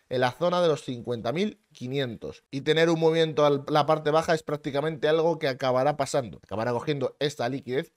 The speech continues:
La cosa y lo importante aquí es si continúa un retroceso o por el contrario nos hace un movimiento en V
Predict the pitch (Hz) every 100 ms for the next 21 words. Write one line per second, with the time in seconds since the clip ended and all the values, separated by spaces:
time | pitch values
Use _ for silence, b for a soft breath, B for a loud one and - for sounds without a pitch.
0 | - 120 101 160 170 139 131 165 151 127
1 | 113 110 113 151 151 135 127 165 165 170
2 | - - - 135 127 131 123 139 196 160
3 | 107 135 180 170 190 139 139 123 _ 165
4 | 185 202 180 135 139 170 151 131 147 151
5 | 156 156 151 156 151 147 156 196 180 131
6 | 117 - 185 180 165 165